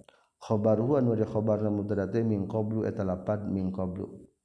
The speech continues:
Berarti lamun dijadikeun ma masdariyah mah wa min qablu jeung tetep disamemehna ma ari perkara farrattum anu geus lalo-,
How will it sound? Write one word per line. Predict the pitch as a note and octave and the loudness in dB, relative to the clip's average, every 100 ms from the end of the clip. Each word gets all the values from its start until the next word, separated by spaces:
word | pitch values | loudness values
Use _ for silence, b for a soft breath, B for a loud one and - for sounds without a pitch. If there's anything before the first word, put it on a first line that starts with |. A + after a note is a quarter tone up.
| _ _ _ _ _ _ _ _ _ _ _ _ _ _ | _ _ _ _ _ _ _ _ _ _ _ _ _ _
Berarti | A#2 F#2+ F#2 A#2 | -6 -4 -2 0
lamun | A2+ A2 A2 G#2+ G#2+ A2 G#2+ G#2+ | 2 2 2 2 -2 -6 -8 -2
dijadikeun | G#2 G#2 A2+ G#2 | -2 0 0 0
ma | G#2 G#2 G#2 G2+ | 0 0 0 0
masdariyah | G#2 G#2 G#2 G#2 G#2+ | -2 0 0 0 0
mah | A#2 A#2+ - B B B - | -2 -4 -10 B B B 2
wa | C#3+ | 4
min | D3+ C#3 | 4 2
qablu | B2+ F3 D#3 B2+ | 2 2 4 2
jeung | A#2+ A2+ | 2 2
tetep | A2+ A2+ A2+ | 2 -2 0
disamemehna | A2+ G#2+ G#2+ G#2+ A2 A2 G#2 G#2 G#2 - b b b b G2 | 0 2 2 2 0 0 0 -2 -6 -16 b b b b 2
ma | A2 A2+ | 4 4
ari | A2 G#2 | 2 0
perkara | G#2 G2+ - G2+ G2 F#2+ F#2+ | -2 -4 0 0 0 -2 -2
farrattum | A2 G2 A2 A2 A2+ | -2 0 -2 -2 -2
anu | F#2 G2 | 0 0
geus | G2+ G2 - | -2 -4 -2
lalo-, | G2 G2 - - - | 0 0 -4 -14 -18